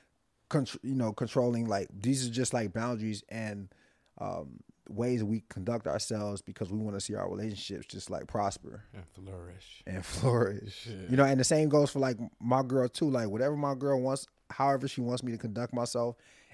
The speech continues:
Speaker 1: if it hurts our relationship, it doesn't matter if I feel like it hurts our relationship. If she feels like it hurts our relationship, then I gotta take a serious look at that. And I
Speaker 2: Yeah.
Speaker 1: gotta say, "Hey, yo, I can't do it no more."
Speaker 2: Yeah.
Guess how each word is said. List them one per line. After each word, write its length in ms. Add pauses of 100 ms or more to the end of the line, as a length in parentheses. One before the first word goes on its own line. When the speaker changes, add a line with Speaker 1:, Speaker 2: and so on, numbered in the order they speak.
(160)
Speaker 1:
if 240
it 160
hurts 380
our 180
relationship, 720 (1080)
it 60
doesn't 220
matter 140
if 100
I 100
feel 160
like 200
it 40
hurts 220
our 60
relationship. 580
If 120
she 180
feels 240
like 180
it 120
hurts 320
our 180
relationship, 640 (300)
then 100
I 60
gotta 180
take 120
a 40
serious 320
look 160
at 100
that. 160 (180)
And 120
I 40
Speaker 2:
Yeah. 40
Speaker 1:
gotta 100
say, 220
"Hey, 140
yo, 300 (720)
I 80
can't 220
do 120
it 80
no 60
more." 240
Speaker 2:
Yeah. 220